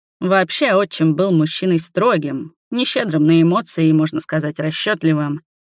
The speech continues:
Он растил меня как компаньона, в отличие от родного сына, которого он потерял. Всё, что я имел, вплоть до дорогой одежды, я должен был заслужить, заработать или получить путём обмена на что-то для себя дорогое.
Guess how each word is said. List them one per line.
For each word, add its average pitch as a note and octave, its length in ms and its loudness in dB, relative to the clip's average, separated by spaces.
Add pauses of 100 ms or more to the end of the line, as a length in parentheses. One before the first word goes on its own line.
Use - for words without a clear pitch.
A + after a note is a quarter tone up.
(220)
Он G3+ 180 2
растил E3+ 380 -2
меня E3 300 4
как D#3+ 220 -6
компаньона, D#3 800 0 (440)
в F#3 60 0
отличие D#3+ 400 -4
от - 60 -8
родного E3 300 -4
сына, C3+ 300 -6
которого D3 380 -4
он D#3 180 0
потерял. D#3+ 500 -2 (600)
Всё, A#3 240 -6
что - 160 -4
я F#3 200 2
имел, F3+ 280 2
вплоть E3+ 500 -2
до E3 220 2
дорогой E3+ 440 2
одежды, E3 420 0
я D#3+ 140 2
должен G3+ 460 -2
был G#3 140 0
заслужить, F#3 840 -4
заработать E3 800 -4 (300)
или D#3+ 280 0 (100)
получить E3 460 -2
путём E3+ 500 0
обмена E3+ 540 2
на D3+ 120 2
что-то F3 420 -2
для E3+ 200 0
себя E3+ 380 -2
дорогое. D#3+ 640 -2